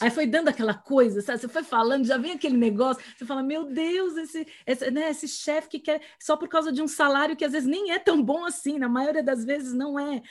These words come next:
né? E tá ali, nossa, mas você tá aqui, eu tô pagando seu salário", e você tem, e, e completando o que você falou, não sei se isso aconteceu com você,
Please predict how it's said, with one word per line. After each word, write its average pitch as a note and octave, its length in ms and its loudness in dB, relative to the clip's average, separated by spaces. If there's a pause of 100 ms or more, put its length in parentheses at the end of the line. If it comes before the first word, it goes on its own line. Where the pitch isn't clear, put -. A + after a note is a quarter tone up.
(200)
né? C#4 220 6
E C#4 80 0
tá D4+ 160 2
ali, D#4 260 2
nossa, D#4 300 -2
mas C#4+ 140 -2
você D4 100 0
tá D#4+ 160 -2
aqui, D#4+ 240 -4
eu E4 60 -6
tô D#4 120 -4
pagando D4+ 300 -2
seu E4 180 -6
salário", D4+ 420 0 (240)
e B3 40 -6
você D#4 120 -2
tem, D#4 240 -4
e, A#3 220 -4
e A3 60 -2
completando D4+ 720 -2
o - 20 -10
que - 80 -8
você A#3+ 240 -2
falou, A#3 440 -2 (180)
não G3+ 60 -8
sei A3+ 120 4
se C#4 140 -4
isso C4+ 260 -2
aconteceu B3+ 400 -2
com B3+ 140 -2
você, B3 400 0